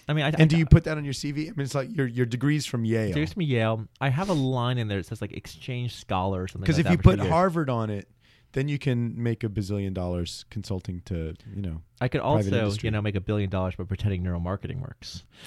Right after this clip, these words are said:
Speaker 2: Yeah, right. We can do that with Yale too, I think.
Speaker 1: Pre-, pre-, presumably.
Speaker 2: Sorry, was that, was that just a Yale slight?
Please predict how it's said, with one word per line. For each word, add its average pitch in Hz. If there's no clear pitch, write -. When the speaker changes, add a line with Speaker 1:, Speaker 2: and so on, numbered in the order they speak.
Speaker 2:
Yeah, 123
right. 107
We 139
can 202
do 170
that 131
with 113
Yale 104
too, 90
I 78
think. -
Speaker 1:
Pre-, 110
pre-, 123
presumably. 113
Speaker 2:
Sorry, 117
was 139
that, 170
was -
that 262
just -
a 107
Yale 85
slight? 123